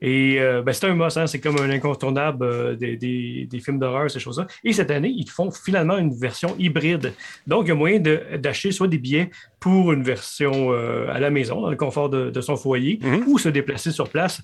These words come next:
Speaker 1: C'est au Club Soda, les représentations, je me trompe pas. Et, euh, c'est ça. Fait qu'il y a des, des versions aussi, on peut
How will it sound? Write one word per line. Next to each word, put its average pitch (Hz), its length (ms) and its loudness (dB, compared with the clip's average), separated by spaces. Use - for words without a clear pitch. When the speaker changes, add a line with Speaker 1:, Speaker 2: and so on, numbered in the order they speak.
Speaker 1:
C'est 147 200 -4
au 151 60 2
Club 196 200 2
Soda, 151 300 2
les 185 100 0
représentations, 127 680 -4
je - 140 -6
me 131 60 -2
trompe 117 200 -6
pas. 170 140 -6
Et, 151 340 6
euh, 135 120 4
c'est 160 100 -2
ça. - 180 -6
Fait 131 80 -4
qu'il 135 100 0
y 139 40 2
a - 20 -4
des, 127 360 2
des 131 80 2
versions 131 260 -2
aussi, - 200 -4
on 170 100 0
peut 185 340 2